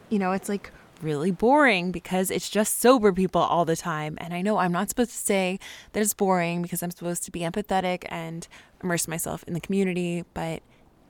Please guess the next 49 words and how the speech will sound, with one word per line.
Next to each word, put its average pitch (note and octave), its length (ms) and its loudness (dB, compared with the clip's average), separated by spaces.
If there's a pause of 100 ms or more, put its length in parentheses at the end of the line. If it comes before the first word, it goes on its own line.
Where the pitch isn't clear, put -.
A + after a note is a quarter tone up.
(220)
they E3 100 -6
don't D#3+ 240 -8
drink A#3+ 580 -6
and D#3+ 340 -10
they D3 80 -6
don't D3+ 200 -8
party B3+ 580 0
and E3 340 -6
they - 40 -6
don't D#3+ 180 -6
have E3 160 -2
lively E3+ 380 0
discussion. A3+ 720 0 (720)
The B3 80 0
only F4 220 0
lively G3+ 420 4
discussion G3 340 -6
they F3 120 -4
do D#3 120 -6
have G#3+ 220 -4
is G3+ 100 -10
when F#3 100 -6
they F3 100 -8
talk F3+ 200 -10
about F3+ 140 -8
the - 60 -20
past F3 360 -4
glory D#3+ 240 -2
days D3 240 -4
when D3 80 -6
they D3+ 120 -4
did D3+ 200 -4
drink C#3 240 -8
and C#3+ 140 -6
do C#3 100 -4
drugs. - 560 -10 (920)
Anyways, G#3+ 240 4
I'm A3 80 2
not A#3+ 140 4 (100)
really D4 240 0
even A#3+ 360 0 (220)
doing F#3 400 -2
the F3 80 -4
work. D#3+ 320 -4
I'm E3 120 -4
more D#3+ 160 -6
like E3 160 -8 (280)
the E3 80 -2
driver, F#3 800 -2